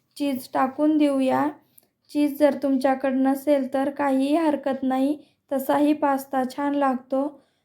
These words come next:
तुम्ही नक्की या प्रकारे पास्ता बनवा आणि आवडल्यास मला कमेंट करून कळवा. चला तर मग आपला पास्ता तयार झालेला आहे, तो आपण डिशमध्ये सर्व्ह करून घेऊया.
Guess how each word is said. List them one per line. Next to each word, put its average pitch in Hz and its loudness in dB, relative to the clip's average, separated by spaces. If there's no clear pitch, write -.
तुम्ही 277 4
नक्की 277 0
या 285 2
प्रकारे 262 -2
पास्ता 254 -4
बनवा 262 0
आणि 269 2
आवडल्यास 269 2
मला 269 0
कमेंट 262 -2
करून 269 -2
कळवा. 269 0
चला 277 2
तर 294 0
मग 294 0
आपला 254 -2
पास्ता 254 -2
तयार 277 0
झालेला 262 2
आहे, 254 0
तो 285 -2
आपण 277 0
डिशमध्ये 277 0
सर्व्ह 269 -4
करून 269 -2
घेऊया. 285 0